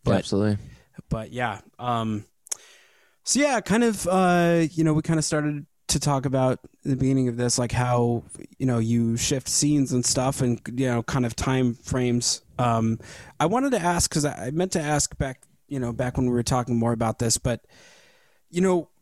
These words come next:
Speaker 1: when you're doing that, do you, like, write the story of their, like, if, say you're in the writing process, right? So
Speaker 2: Mm-hmm.
Speaker 1: do you write the story of their relationship from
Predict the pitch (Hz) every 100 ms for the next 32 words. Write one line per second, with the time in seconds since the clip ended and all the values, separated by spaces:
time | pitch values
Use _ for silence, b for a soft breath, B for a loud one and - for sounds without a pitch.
0 | _ - 170 190 269 254 185 220 190 156
1 | 131 - - 196 294 370 - _ 175 160
2 | - - 151 165 175 180 - - 170 175
3 | 175 160 165 160 - 160 139 156 156 -
4 | - 185 165 160 160 143 139 123 113 120
5 | 104 101 113 120 120 - 131 127 127 110
6 | 107 - 147 190 208 202 185 - 175 170
7 | 147 156 147 143 143 - 156 170 143 -
8 | 151 139 139